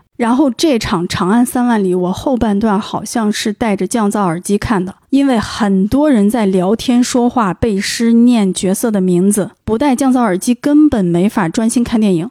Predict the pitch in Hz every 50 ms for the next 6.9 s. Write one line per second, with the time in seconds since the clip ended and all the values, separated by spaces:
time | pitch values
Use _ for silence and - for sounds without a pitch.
0 | - _ - 226 208 254 277 262 - 208 160 160 190 - - 254 226 208 214 180
1 | 151 165 196 220 214 196 190 185 226 240 262 - 185 156 - - 233 202 202 180
2 | - 196 196 185 170 - - 123 - 165 175 175 - 226 220 240 277 285 269 240
3 | 226 233 226 - 156 202 - 233 233 226 208 170 170 - - - 175 180 202 -
4 | - 214 175 185 - - 208 185 - - 220 202 190 180 180 202 196 180 196 185
5 | 165 175 185 190 - - 220 214 208 202 - - _ - - 233 214 220 240 208
6 | 196 185 170 180 196 202 185 190 208 190 175 196 185 196 - 190 -